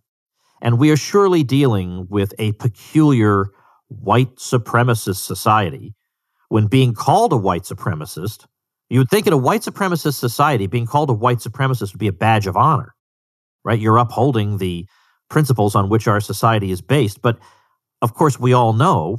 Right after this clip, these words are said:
non-hysterical people know, that being called that gets you fired from your job, gets you reviled by everybody,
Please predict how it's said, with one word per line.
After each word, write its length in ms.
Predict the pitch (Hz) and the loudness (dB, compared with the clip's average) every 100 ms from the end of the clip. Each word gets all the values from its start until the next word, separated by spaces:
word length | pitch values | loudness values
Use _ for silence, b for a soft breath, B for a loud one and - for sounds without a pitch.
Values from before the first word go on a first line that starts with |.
| - | -10
non-hysterical 760 | 98 113 123 107 - 139 185 113 | -2 0 2 -2 -2 0 0 -2
people 260 | 101 87 | -6 -6
know, 280 | 85 76 90 | -6 -6 -2
that 140 | 110 92 | -4 -2
being 200 | 107 98 | -2 -2
called 340 | - 135 127 | 0 0 0
that 220 | 104 98 b b - | -2 -4 b b -6
gets 240 | 104 - | -4 -4
you 60 | 92 | -8
fired 420 | - 92 95 92 | 0 0 0 -4
from 160 | 82 | -8
your 100 | 82 | -8
job, 500 | 82 123 117 110 107 | -4 2 2 2 0
gets 220 | 104 87 - | -6 -10 -10
you 80 | |
reviled 600 | 85 80 92 92 87 82 | -12 -6 -2 -2 -2 -6
by 180 | - 76 | -8 -8
everybody, 600 | 92 104 95 95 87 87 | -4 -4 -2 -2 -4 -8